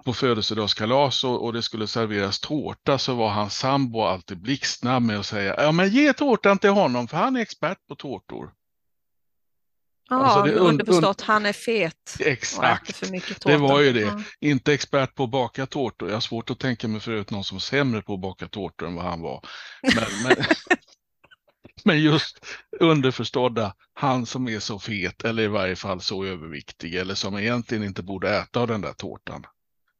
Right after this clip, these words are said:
Speaker 2: Ja,
Speaker 1: Det tyckte
Speaker 2: som
Speaker 1: jag var
Speaker 2: ä-,
Speaker 1: elakt.
Speaker 2: ja, jätteelakt. Och som äter så mycket så att vi andra sitter här och mår illa för att han äter ju
Speaker 1: Ja.
Speaker 2: hela tiden.
Speaker 1: Mm.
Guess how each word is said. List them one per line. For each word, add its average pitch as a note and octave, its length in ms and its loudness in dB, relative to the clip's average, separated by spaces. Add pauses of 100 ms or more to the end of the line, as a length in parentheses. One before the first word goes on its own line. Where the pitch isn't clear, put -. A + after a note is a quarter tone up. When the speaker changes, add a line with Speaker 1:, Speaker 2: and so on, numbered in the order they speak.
(180)
Speaker 2:
Ja, F3+ 100 0
Speaker 1:
Det E3 80 -2
tyckte F3+ 180 -4
Speaker 2:
som F3+ 140 2
Speaker 1:
jag G3+ 80 2
var G3+ 80 4
Speaker 2:
ä-, - 100 -4
Speaker 1:
elakt. - 380 -16 (340)
Speaker 2:
ja, A#3 240 2
jätteelakt. - 1120 -6
Och G#3+ 160 0
som G#3+ 220 -2
äter G3 340 2
så - 120 -6
mycket F#3+ 280 -6
så - 80 -2
att - 140 -4
vi F#3 40 4
andra F#3+ 300 2
sitter - 280 -4
här E3+ 80 2
och - 60 -6
mår - 160 -10
illa F#3+ 460 0
för - 140 -2
att - 80 -4
han E3+ 160 -4
äter F3 500 -2 (800)
ju F#3+ 200 2
Speaker 1:
Ja. F3 80 -6
Speaker 2:
hela F3 500 0
tiden. F3 420 -6 (280)
Speaker 1:
Mm. F#2+ 220 -6